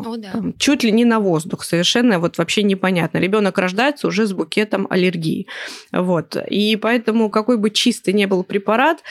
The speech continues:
Speaker 2: аллергические реакции, э, случаются. И вот как было сказано, там и на плёнку, в косметологии вообще на вкол иглы, на металл иглы бывает, да, то есть ещё препарат не ввели, а у человека уже пошла реакция.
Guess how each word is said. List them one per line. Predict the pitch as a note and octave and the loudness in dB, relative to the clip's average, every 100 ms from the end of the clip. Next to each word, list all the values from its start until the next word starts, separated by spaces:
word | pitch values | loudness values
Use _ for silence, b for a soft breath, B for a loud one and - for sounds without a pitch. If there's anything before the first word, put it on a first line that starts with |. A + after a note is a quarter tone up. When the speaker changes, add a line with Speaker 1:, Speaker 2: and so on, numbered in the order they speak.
| B B | B B
Speaker 2:
аллергические | - G#3 G#3 B3 - - F#3 | 0 0 0 -2 -2 0 2
реакции, | G#3 A3 - A3+ G#3+ - | 2 -2 -4 -2 0 -2
э, | F#3 F3 F3 | -2 -2 -2
случаются. | F#3+ - G#3+ - F3+ - - - - | -2 -2 -2 0 -2 -2 -4 -6 -4
И | - F3+ G3+ | -2 0 2
вот | G3 G3 | 0 -2
как | - F#3+ F#3+ | -2 -4 -2
было | F#3+ F#3+ | 0 0
сказано, | F#3+ - A#3 G#3+ F3+ | 0 0 0 0 -2
там | E3+ E3+ F3+ | -2 -2 0
и | |
на | F3 | -2
плёнку, | F3+ A3+ C4 D4 C#4+ G#3 F#3+ B | -2 0 2 2 2 0 -2 B
в | - | -6
косметологии | - A3 G#3 G#3 C4 G#3+ | -4 -2 0 2 2 2
вообще | G#3 G#3 - F3+ | 0 0 0 2
на | F3 | 0
вкол | - G3 F3 | 0 2 2
иглы, | E3+ F3+ D#3+ | 2 0 2
на | D#3+ | 2
металл | F#3 F3+ F#3+ F3+ | 0 2 2 2
иглы | F3 E3 | 2 2
бывает, | D#3+ D#3 E3+ F3 - - | 2 2 0 -2 -4 -4
да, | - G#3+ | -2 0
то | G3+ | -2
есть | - | -2
ещё | F3+ F3+ | -2 -2
препарат | F#3 F#3+ G#3+ B3+ | -4 0 0 2
не | A3+ | 0
ввели, | F3+ F3+ | 0 0
а | E3 | 0
у | D#3+ | 0
человека | G3 G3 | -2 0
уже | E3 F#3 | 0 0
пошла | E3+ - E3 | -2 -4 -4
реакция. | E3+ E3+ F3 - G3 | -2 -4 -8 -10 -12